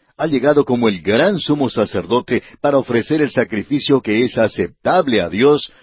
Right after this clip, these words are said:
por los pecados de todos nosotros. Y luego, note usted que no pasó la noche en Jerusalén,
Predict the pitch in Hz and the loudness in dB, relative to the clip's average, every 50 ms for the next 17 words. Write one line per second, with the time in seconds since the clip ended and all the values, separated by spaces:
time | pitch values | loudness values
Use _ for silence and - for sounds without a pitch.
0 | _ _ _ 160 165 160 147 143 127 - _ 113 104 _ - 120 120 110 110 101 | _ _ _ 0 2 4 4 0 0 0 _ -4 -2 _ 0 0 2 0 0 -2
1 | 85 92 85 _ _ - 165 190 180 170 135 110 104 90 - - 98 85 - - | -2 -6 -6 _ _ 0 0 0 0 -2 -4 -4 -6 -4 -2 -4 -4 -4 -6 -12
2 | 71 - - - _ _ _ _ _ _ _ _ _ _ _ _ _ - - 156 | -16 -16 -20 -20 _ _ _ _ _ _ _ _ _ _ _ _ _ -4 -2 0
3 | 175 170 170 156 156 151 - - - - _ 143 175 202 185 170 151 - - 160 | 0 0 2 0 0 -2 -2 -8 -20 -20 _ -2 -2 -2 0 0 -2 0 0 -2
4 | - _ 123 104 95 113 143 156 - - 135 113 - - 127 131 131 127 113 110 | 0 _ -4 -2 0 0 0 0 0 0 -2 -2 -2 -2 -4 -2 0 0 0 0
5 | 123 139 131 - 131 117 107 - - 104 101 92 - 98 87 98 117 135 135 | 0 -2 -2 -2 -2 -2 -2 -2 -4 -4 -4 -4 -6 -6 -2 -2 -2 -2 -2